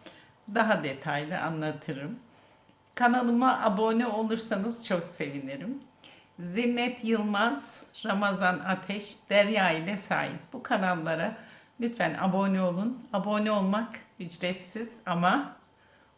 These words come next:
bu söylediğim kanallara çok destek vermiş olacaksınız sevgili arkadaşlarım. Evet, daha çok sıcak reçelim. Şöyle <laughs> göstereyim size. Çok da güzel oldu.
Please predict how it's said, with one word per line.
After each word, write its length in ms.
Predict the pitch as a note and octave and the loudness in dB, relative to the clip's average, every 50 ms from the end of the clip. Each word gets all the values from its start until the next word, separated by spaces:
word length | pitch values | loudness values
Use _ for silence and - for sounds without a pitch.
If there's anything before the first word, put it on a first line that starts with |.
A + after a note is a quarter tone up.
| _ - | _ -12
bu 40 | |
söylediğim 600 | F#3+ - - F#3 F3+ E3+ F3 E3+ E3+ F3 F3 E3+ | -8 -4 -2 0 0 2 0 0 0 -2 -4 -4
kanallara 640 | E3+ - F3+ E3 D#3+ D#3 D3+ D3 D3 D#3+ F3+ A#3 C#4 | -4 -2 -2 0 0 0 0 0 0 0 0 0 0
çok 280 | C#4 - F#3 F#3 - - | 0 -2 -4 -4 -4 -6
destek 420 | C#3+ - - - C#3+ C#3+ - - | -8 -8 -6 -6 -8 -8 -6 -6
vermiş 380 | F3 E3 D#3+ D#3 D#3 D3+ - - | -6 -6 -6 -6 -6 -8 -6 -6
olacaksınız 920 | D#3+ D3 D3 D3 D3+ D3 D3 C#3 D#3 D3 - - - F3 F3 A#3+ C#4+ C#4+ - | -4 -2 -2 -4 -2 -2 -2 -2 -4 -4 -8 -10 -10 -8 -8 -8 -8 -10 -8
sevgili 440 | - - E3 - - - D3+ D3+ | -6 -6 -6 -6 -8 -8 -6 -6
arkadaşlarım. 840 | C#3+ D3+ D3+ - - - E3 D#3 C#3+ D3 - - - F3+ E3+ G3 A#3+ - - - | -4 -6 -6 -8 -10 -12 -10 -12 -12 -12 -14 -14 -14 -12 -10 -10 -10 -10 -8 -4
Evet, 440 | - B3 B3 - A3 D4 - - - - - - _ _ _ _ - - - - - _ _ _ _ - | -2 0 2 2 2 0 0 -2 -8 -18 -20 -20 _ _ _ _ -20 -20 -20 -20 -20 _ _ _ _ 4
daha 220 | - A3+ B3 A#3+ | 8 8 8 8
çok 280 | A#3+ - C4 C4 - - | 6 4 4 4 4 4
sıcak 580 | - - - F#3+ - E3+ D#3 D3+ - - - E3 | 0 -6 -6 -4 0 2 2 2 2 -2 -6 -4
reçelim. 580 | D3+ D3 - - - D#3+ C#3 C#3+ D#3 F#3+ - - - - - - - - - - - - - _ _ _ _ _ - | -4 -4 -4 -4 -4 -2 -2 -2 -2 -4 -4 -8 -12 -18 -20 -20 -20 -20 -20 -20 -20 -20 -20 _ _ _ _ _ -14
Şöyle 420 | - - - A#3+ G#3+ - F#3+ F#3 - - - - F3 - - - - - - - _ _ _ | -6 0 4 4 4 4 2 0 -2 -2 -4 -4 -4 -4 -4 -8 -14 -18 -20 -20 _ _ _
<laughs> 760 | - D3 D3 - F#3 - - - - - - - - - - - | -8 -8 -8 -8 -10 -10 -8 -8 -8 -8 -8 -10 -12 -14 -12 -2
göstereyim 680 | C#4+ A#3 A3+ A3+ A3 - - A3 G#3+ G#3 G3 F3+ F3 E3 | 2 2 2 2 2 2 2 2 2 2 0 0 -2 -2
size. 380 | E3 E3 D#3+ E3 F#3 F#3+ G3 | -4 -6 -6 -4 -4 -6 -4
Çok 280 | - F#4+ D4+ - - - | -6 -6 -8 -6 -4 -2
da 60 | F3+ | -2
güzel 440 | E3+ E3 E3+ E3+ F3 F#3 F3 E3 D#3+ | -2 -2 -2 2 4 4 6 6 4
oldu. 480 | D#3 D3+ D3 C#3+ C#3+ - E3+ F3+ G#3+ | 0 0 -2 -4 -6 -4 -4 -4 -4